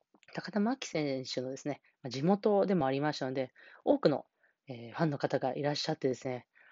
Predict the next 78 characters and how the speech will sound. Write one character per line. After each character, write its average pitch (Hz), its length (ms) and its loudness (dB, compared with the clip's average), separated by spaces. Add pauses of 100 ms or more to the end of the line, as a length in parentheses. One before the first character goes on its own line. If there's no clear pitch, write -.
(120)
こ - 160 -6
れ 180 80 4
も 185 80 4
ま 175 120 0
た 160 140 2
刈 170 280 4
谷 190 200 6
開 190 220 2
催 147 180 2
の 131 100 -2
時 135 220 -2
み 127 140 -4
た 127 160 -2
い 123 60 -6
に、 123 140 -8 (100)
と - 160 2
っ 185 80 -12 (180)
て 196 80 2
も 202 240 4
こ 175 320 4
う、 175 80 -2
拍 - 260 -4
手 - 100 2
だ - 80 2
っ 156 80 -2
た 160 120 0
り 151 60 2
と 147 120 -2
か、 139 260 0 (560)
こ 131 480 -4
う、 - 40 -16
ハ - 100 -2
リ 156 80 -4
セ - 120 -4
ン 151 80 0
の 147 120 -4
音 156 160 0
だ 143 60 2
っ - 40 -8
た - 80 -2
り 135 60 0
と 135 120 0
か 131 80 -2
が 131 80 0
す - 140 -4
ご 151 140 -6
く 139 120 -2
で 127 100 -6
す - 120 -10
ね、 139 180 -2 (560)
え 120 300 -20
ー、 - 100 -20
力 143 300 -2
に 127 60 -4
な 156 120 4
っ 147 60 -4
た 143 100 0
な 151 160 2
っ 147 60 -2
て - 100 -2
い 139 40 0
う - 20 0
の 127 120 -4
を 117 40 -10
本 147 180 -4
当 156 80 0
に 139 180 -4
改 156 300 -2
め 135 60 -2
て 131 100 -8
感 151 200 -4
じ 139 60 -10
て - 80 2
い 143 40 2
ま 143 100 0
し - 60 -8
た。 - 100 -6
も 135 240 -6